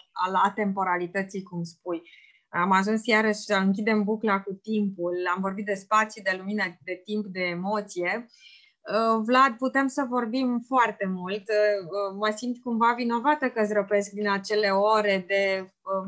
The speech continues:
mers fotografiat sau, uh, editat, dar, uh,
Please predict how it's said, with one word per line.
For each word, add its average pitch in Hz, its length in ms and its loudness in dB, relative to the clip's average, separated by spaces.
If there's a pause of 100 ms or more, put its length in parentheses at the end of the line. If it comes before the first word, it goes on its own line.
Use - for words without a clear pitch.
mers 214 420 2
fotografiat 202 920 -2
sau, 202 400 -2
uh, 185 260 -4 (420)
editat, 202 680 0 (760)
dar, 214 420 2
uh, 240 360 2